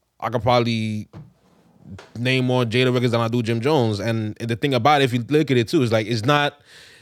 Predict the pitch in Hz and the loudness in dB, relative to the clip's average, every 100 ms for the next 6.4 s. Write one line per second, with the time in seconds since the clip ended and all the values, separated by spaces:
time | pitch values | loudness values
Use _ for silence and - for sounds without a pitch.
0 | - - 185 180 180 156 156 143 156 135 | -6 2 2 4 2 2 2 0 -2 -2
1 | 131 165 - 113 113 135 135 123 - 120 | 0 0 0 -2 0 4 4 4 2 0
2 | 92 95 143 135 120 127 120 113 120 113 | -2 2 4 4 4 4 2 2 2 2
3 | 107 98 127 110 98 104 110 123 113 101 | 0 2 2 2 0 0 -2 0 -2 -2
4 | - 127 110 107 98 117 107 - 95 117 | 0 2 2 0 2 2 2 0 -2 -2
5 | 104 92 90 101 101 101 101 101 92 90 | -2 -4 -6 -6 -6 -4 -2 -2 -4 -2
6 | 120 110 101 95 | 0 0 -2 -6